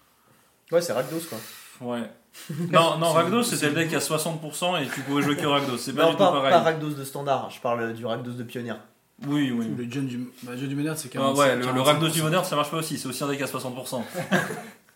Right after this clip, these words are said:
Speaker 1: Non, non,
Speaker 2: Mais
Speaker 1: je
Speaker 2: oui, si, si on part du Rakdos de pionnier, oui, ça marche.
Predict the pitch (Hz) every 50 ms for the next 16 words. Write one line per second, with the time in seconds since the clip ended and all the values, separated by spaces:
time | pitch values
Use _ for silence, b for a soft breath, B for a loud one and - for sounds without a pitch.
0 | _ _ _ _ _ _ - - - - 359 392 381 359 330 320 302 - - -
1 | - - - - - - - - - - _ B B B B B B B B B
2 | B B B - 135 147 147 143 143 165 160 139 - - 135 - - 165 160 156
3 | 165 160 156 156 147 147 147 147 147 147 147 143 143 143 135 143 151 143 139 139
4 | 131 120 120 120 117 - 120 110 110 107 107 104 - - - - _